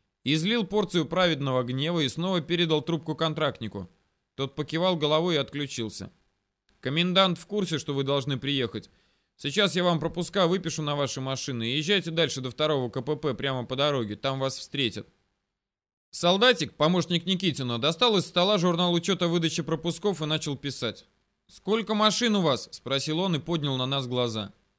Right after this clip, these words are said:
Вот тут и стало понятно его прозвище.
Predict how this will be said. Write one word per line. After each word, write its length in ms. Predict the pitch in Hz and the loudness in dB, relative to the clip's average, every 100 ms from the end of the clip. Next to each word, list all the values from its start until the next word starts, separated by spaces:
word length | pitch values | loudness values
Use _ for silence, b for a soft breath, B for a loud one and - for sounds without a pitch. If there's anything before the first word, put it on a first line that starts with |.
| _ _ _ - | _ _ _ -4
Вот 280 | 185 208 - | 0 0 0
тут 200 | 190 170 | -2 0
и 60 | |
стало 320 | - 143 123 | 0 0 0
понятно 420 | 104 123 117 113 117 | 0 0 0 -4 -4
его 200 | 110 110 | -4 -4
прозвище. 600 | 113 107 107 101 104 | -4 -6 -6 -8 -10